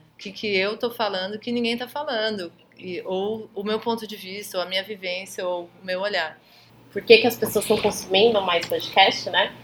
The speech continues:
Speaker 2: Eu acho que tem um lugar que é, ele ainda, ela tá crescendo, né? Essa tendência do podcast, ela tá cre-, é crescente, mas ainda não é a grande massa, tal, ela tá nessa, nessa crescente. E aí eu acho que tem tudo isso que o Rick comentou e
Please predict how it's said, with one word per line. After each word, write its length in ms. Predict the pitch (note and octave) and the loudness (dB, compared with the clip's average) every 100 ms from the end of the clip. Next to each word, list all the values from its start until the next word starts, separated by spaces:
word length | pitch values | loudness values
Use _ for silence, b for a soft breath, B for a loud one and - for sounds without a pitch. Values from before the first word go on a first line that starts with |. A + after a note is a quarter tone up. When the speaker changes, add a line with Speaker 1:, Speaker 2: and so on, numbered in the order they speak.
| b b b - | b b b 4
Speaker 2:
Eu 80 | F#3 | 8
acho 180 | F#3+ - | 8 6
que 80 | |
tem 380 | A3+ - A3 B3+ | -2 6 8 8
um 60 | C#4+ | 6
lugar 320 | B3+ G3+ G3 | 4 4 2
que 200 | - G#3+ | 2 6
é, 280 | F#3+ E3 - - - | 8 6 2 -8 4
ele 240 | F#3+ G#3+ | 8 10
ainda, 400 | A3+ A3 A3+ A3 A3 G#3+ G#3 F#3 D#3+ D#3+ - - - | 12 12 10 8 8 6 6 4 2 -2 -14 -18 4
ela 140 | F#3+ G#3+ | 8 10
tá 100 | A3+ | 10
crescendo, 560 | B3+ - A#3+ G#3 C4+ | 8 8 8 8 8
né? 300 | B3 G#3 C4 - | 8 6 6 0
Essa 160 | - G3 | -6 0
tendência 520 | - F3+ F3 E3+ - | 2 4 4 4 2
do 60 | E3+ | -2
podcast, 500 | - D#3+ - E3 D#3+ | 0 0 4 2 2
ela 80 | E3+ | 0
tá 140 | E3 F3 | 2 2
cre-, 200 | F#3 - | 2 0
é 60 | |
crescente, 600 | G3 G#3 G#3+ - G#3 C4 C4 | 2 2 4 8 8 8 6
mas 180 | A#3+ | 6
ainda 300 | A#3+ A#3 B3+ | 8 8 8
não 160 | C#4 D4 | 8 10
é 400 | A#3+ A#3+ B3+ D4 - - - - - - - - - | 10 10 8 0 -4 -20 -20 -20 -20 -20 -20 -16 -4
a 180 | - F#3+ | 4 6
grande 600 | F#3+ G3 A3+ A#3+ A3 G#3+ | 8 12 12 12 10 6
massa, 480 | F3 F#3+ G3+ G3 G3 | 8 10 8 6 4
tal, 220 | G3 D3+ | 6 6
ela 140 | D3+ - | 4 4
tá 180 | F3+ | 4
nessa, 320 | F3+ G#3 A#3 A3+ - | 4 4 4 4 4
nessa 260 | A3 A3 | 4 2
crescente. 680 | A3+ B3+ D4 B3 F#3 - - - B B B B | 0 -4 2 4 4 0 -12 -16 B B B B
E 80 | G#3 | 12
aí 140 | A#3 C4 | 12 12
eu 60 | |
acho 180 | C4+ - | 12 10
que 80 | C#4 | 2
tem 440 | - C4 C#4 C#4 - | 8 8 8 2 4
tudo 180 | C4+ | 6
isso 240 | D4 C4+ C#4 | 8 8 4
que 120 | - | 4
o 40 | B3+ | 4
Rick 200 | A#3+ - | 4 2
comentou 640 | - G#3+ G#3+ - C4+ D4 | 2 4 4 4 6 8
e 240 | B3+ - | 6 4